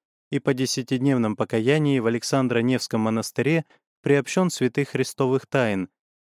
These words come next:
в доказательство чего дан ему мая седьмого дня тысяча семьсот восемьдесят седьмого года из духовной консистории билет. Сим билетом, явясь у многих знатных особ в Санкт-Петербурге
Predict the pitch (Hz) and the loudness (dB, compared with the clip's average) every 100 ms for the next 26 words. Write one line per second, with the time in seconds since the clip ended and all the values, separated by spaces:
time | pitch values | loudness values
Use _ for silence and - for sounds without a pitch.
0 | - 117 135 139 139 131 120 - 117 - | -10 -6 -2 0 0 -2 -4 -4 -4 -2
1 | 143 170 123 139 131 120 120 120 127 123 | 0 0 2 0 2 0 0 0 0 0
2 | 110 - 117 120 110 110 113 156 165 - | -2 -4 -2 0 0 -2 0 0 -2 -6
3 | _ _ 156 143 131 135 - 131 - 131 | _ _ -4 -4 -4 -4 -2 -4 -2 -2
4 | 123 127 123 117 113 127 - 139 131 123 | -2 -2 -2 -2 -2 -4 -4 -4 0 0
5 | 104 98 151 156 143 - _ - 143 135 | 0 -2 0 2 0 -2 _ -4 -2 0
6 | 143 180 165 156 - 120 - - - 127 | 0 0 0 0 -2 -2 -4 -4 -2 0
7 | 120 120 135 123 92 - _ _ _ _ | -2 -2 0 0 0 -8 _ _ _ _
8 | _ _ _ _ - - 202 156 156 208 | _ _ _ _ -6 0 2 2 2 2
9 | 175 127 123 131 147 - 120 139 160 139 | 2 0 2 2 2 0 -2 0 -2 -4
10 | 113 131 147 135 117 117 - 156 - 131 | -2 0 0 -2 -2 -4 -2 -2 0 -2
11 | 120 120 123 110 131 160 131 131 | 0 0 0 0 0 0 2 0